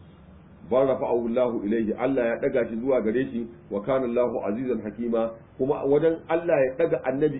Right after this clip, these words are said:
Isa zuwa gare shi, zuwa sama ta biyu ko sama ta uku, Allah ya ce, "Kana Allahu azizan." Allah mai karfin iyawa ne, hakima kuma Allah gwani ne, ba matsala akan wannan, inji Allah. To amma manzon Allah ta sallallahu alaihi wasallam can zuwa ƙarshen lokaci in duniya ta kusan tashi,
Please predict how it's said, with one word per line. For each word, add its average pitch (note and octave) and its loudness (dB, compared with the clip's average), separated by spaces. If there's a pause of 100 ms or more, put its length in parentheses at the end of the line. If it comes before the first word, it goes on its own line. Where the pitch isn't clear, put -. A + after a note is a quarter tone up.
Isa C3+ 0
zuwa D3 2
gare A2+ 0
shi, G#2+ -6
zuwa C#3+ 2
sama C#3 0
ta A#2+ -2
biyu B2 -4
ko C3 -2
sama C#3 0
ta - -4
uku, C3 -6 (360)
Allah C3 4
ya A#2+ 2
ce, B2 -2 (220)
"Kana D3 0
Allahu B2 0
azizan." G#2 -4
Allah C3 0
mai G#2 -2
karfin B2 -2
iyawa A2+ 2
ne, F2 -6 (320)
hakima A#2+ -2
kuma A#2+ -6
Allah A#2+ -2
gwani G2 -2
ne, G2+ -2
ba B2+ 0
matsala A2+ -2
akan G#2+ -6
wannan, F#2 -4
inji D2+ -8
Allah. D2 -10 (840)
To F#2 -4
amma A2 2
manzon C3 0
Allah C#3+ 0
ta - -12
sallallahu C3 -2
alaihi B2+ -2
wasallam A2+ -2 (540)
can E3 2
zuwa E3 2
ƙarshen C3+ -2
lokaci A2+ -2 (280)
in D3 -2
duniya D#3 2
ta B2 0
kusan B2 -4
tashi, B2+ 0